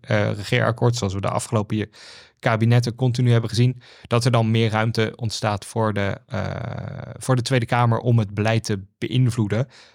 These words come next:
Ehm, dat zou zo kunnen zijn. Alleen het, het, het idee dat vakministers minder politiek zijn, is niet inherent, eh, waar. Je ziet namelijk aan de coronacrisis dat soms het kabinet gewoon moet besturen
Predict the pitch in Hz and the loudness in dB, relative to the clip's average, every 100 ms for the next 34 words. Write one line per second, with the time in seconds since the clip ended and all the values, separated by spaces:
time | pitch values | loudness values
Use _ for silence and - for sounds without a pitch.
0 | - 101 104 98 101 _ _ - 123 - | -6 -2 0 -2 -6 _ _ -2 -2 -2
1 | - - 117 151 185 - 120 - 110 95 | -2 0 2 2 -2 0 0 0 -2 -2
2 | 110 143 165 - 113 113 113 104 - 113 | -2 -2 -4 -2 0 2 0 -4 -8 -10
3 | 95 _ _ - 117 - 139 120 135 123 | -12 _ _ -16 -12 -8 -4 0 0 0
4 | - 147 - 143 127 113 104 - _ _ | -4 -6 -4 -2 -2 -4 -6 -10 _ _
5 | _ 107 131 165 135 117 113 95 - 165 | _ 2 4 2 0 0 0 -2 -4 -6
6 | - 180 180 190 - - _ _ 156 143 | -2 -2 0 -2 -6 -18 _ _ 0 4
7 | 135 180 - _ 185 190 147 139 135 131 | 4 4 0 _ 0 2 2 0 0 0
8 | 113 - - - 104 104 101 131 135 98 | -2 -8 -14 -4 -2 -2 0 2 2 -2
9 | 95 98 113 185 160 95 101 117 - 110 | -4 0 2 2 0 0 -2 -4 -4 -4
10 | - 120 160 117 - 107 98 120 - - | 0 0 2 0 -2 -6 -4 -8 -12 -20
11 | _ 131 - 165 139 127 - 131 120 165 | _ -4 -2 0 0 -4 -2 -2 0 0
12 | - 110 104 110 143 - - 185 160 110 | -2 -4 0 0 0 -2 -2 2 2 2
13 | 120 | -2